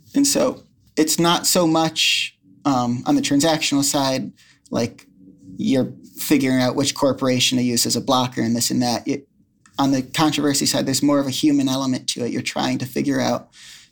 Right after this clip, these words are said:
these people have issues. They're very stressed. How can we identify these issues, formulate a game plan? How are we gonna explain what actually happened here to the I R S and go forward?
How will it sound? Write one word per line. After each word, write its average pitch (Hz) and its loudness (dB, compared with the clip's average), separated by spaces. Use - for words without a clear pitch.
these 156 4
people 165 -2
have 156 2
issues. 139 0
They're 127 -2
very 135 0
stressed. 127 0
How 131 -2
can 139 -4
we 131 -2
identify 151 2
these 143 2
issues, 135 0
formulate 143 0
a 135 -4
game 143 2
plan? 139 0
How 160 2
are 151 4
we 156 4
gonna 139 2
explain 147 0
what 135 0
actually 127 -2
happened 135 -2
here 135 -2
to 131 -2
the 123 -2
I 117 -2
R 127 2
S 165 0
and 127 0
go 117 0
forward? 135 -2